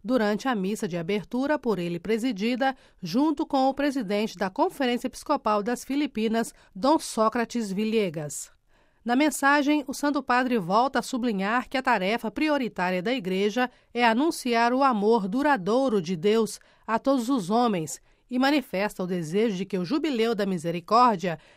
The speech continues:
seja realmente uma ocasião para fixar um olhar ainda mais atento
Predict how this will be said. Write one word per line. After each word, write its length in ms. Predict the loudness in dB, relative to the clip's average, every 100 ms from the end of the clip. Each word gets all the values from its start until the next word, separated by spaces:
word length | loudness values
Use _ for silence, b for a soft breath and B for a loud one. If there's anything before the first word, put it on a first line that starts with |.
| b
seja 300 | -2 2 2
realmente 640 | 2 2 2 0 -2 0
uma 160 | 0 0
ocasião 500 | 2 0 0 0 0
para 220 | 0 0
fixar 640 | -2 -10 -8 0 4 4
um 120 | 4 0
olhar 360 | 0 0 0
ainda 340 | 0 0 0 0
mais 460 | 0 0 0 0
atento 600 | -2 -2 -2 -2 -2 -4